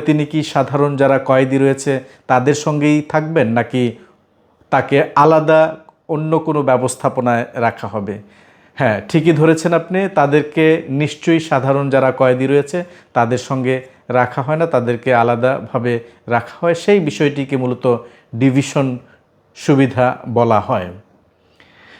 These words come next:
তো কারাগারে ডিভিশনপ্রাপ্ত আসামিরা আলাদা কি কি সুবিধা পান, কারা সেই সুবিধাগুলো পান, কয় শ্রেণীর মানুষ সুবিধা পান,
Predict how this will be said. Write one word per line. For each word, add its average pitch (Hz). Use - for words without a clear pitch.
তো 165
কারাগারে 180
ডিভিশনপ্রাপ্ত 165
আসামিরা 156
আলাদা 151
কি 214
কি 202
সুবিধা 147
পান, 139
কারা 147
সেই 139
সুবিধাগুলো 131
পান, 131
কয় 147
শ্রেণীর 147
মানুষ 120
সুবিধা 123
পান, 151